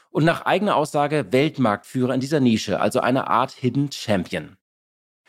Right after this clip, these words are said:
Im Februar hat sich die Firma entschieden, covid neunzehn Tests anzubieten, damit Gesunde und Genesene wieder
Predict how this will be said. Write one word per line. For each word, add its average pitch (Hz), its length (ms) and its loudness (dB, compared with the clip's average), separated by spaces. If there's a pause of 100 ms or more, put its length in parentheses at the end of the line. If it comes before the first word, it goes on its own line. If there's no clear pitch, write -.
(120)
Im 147 120 2
Februar 220 380 4
hat 180 100 -2
sich 180 120 -6
die 175 100 -2
Firma 175 260 0
entschieden, 160 500 -2
covid 156 460 -2
neunzehn 113 480 0
Tests - 400 -8
anzubieten, 87 760 -6
damit 120 240 -2
Gesunde 143 400 2
und 110 240 -2
Genesene 135 580 2
wieder 151 380 0